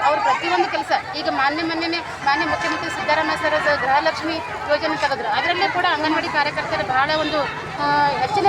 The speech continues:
ಸಂಖ್ಯೆಯಲ್ಲಿ ಕೆಲಸಗಳನ್ನ ಮಾಡಿದ್ದಾರೆ ಅವರು. ಎಷ್ಟೆಲ್ಲ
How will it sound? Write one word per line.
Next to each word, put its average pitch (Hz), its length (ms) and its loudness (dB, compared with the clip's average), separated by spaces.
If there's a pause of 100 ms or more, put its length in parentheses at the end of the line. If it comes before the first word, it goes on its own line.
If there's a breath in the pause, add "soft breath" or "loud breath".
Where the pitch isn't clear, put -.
ಸಂಖ್ಯೆಯಲ್ಲಿ 339 460 0
ಕೆಲಸಗಳನ್ನ 320 500 0
ಮಾಡಿದ್ದಾರೆ 254 320 2
ಅವರು. - 400 -6 (200)
ಎಷ್ಟೆಲ್ಲ 370 360 2